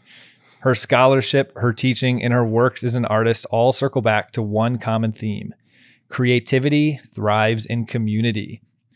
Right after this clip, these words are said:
She has been on this show several times, and she's returning once again to speak to us about Out of the Silent Planet and a book which she edited in twenty twenty-one, A Compass for Deep Heaven, Navigating the C S Lewis Ransom Trilogy.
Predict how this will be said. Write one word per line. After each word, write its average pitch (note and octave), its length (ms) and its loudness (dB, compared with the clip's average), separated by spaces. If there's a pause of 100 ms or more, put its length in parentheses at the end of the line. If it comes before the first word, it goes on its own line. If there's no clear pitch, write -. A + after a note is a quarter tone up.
(160)
She - 140 -4
has B2+ 100 4
been C#3 140 2
on D3+ 100 2
this D#3 140 2
show B2+ 280 4
several A#2+ 320 0
times, G#2 460 -4
and A2 160 -6
she's A2+ 200 -4
returning C3+ 520 -2
once A#2+ 220 -2
again G#2+ 460 -4
to - 120 -8
speak - 300 -6
to A2 160 -6
us G#2 420 -4
about G#2 300 -2
Out A2+ 160 -2
of C#3+ 100 -6
the D3+ 60 -8
Silent A#2 440 -2
Planet G#2+ 420 -6 (520)
and C3+ 300 -4
a D3+ 60 -2
book A2 340 -4
which A#2 100 -8
she - 160 -8
edited A2+ 400 -4
in B2+ 240 -6
twenty A2 480 -6
twenty-one, G#2+ 840 -4 (420)
A - 80 -8
Compass B2+ 380 -4
for C#3 140 -6
Deep A2+ 260 -6
Heaven, G#2+ 440 -4 (140)
Navigating B2 680 -2
the C3+ 100 -2
C G#2 280 -4
S A2 240 -4
Lewis G#2 400 -6
Ransom G#2 420 -6
Trilogy. G#2+ 540 -4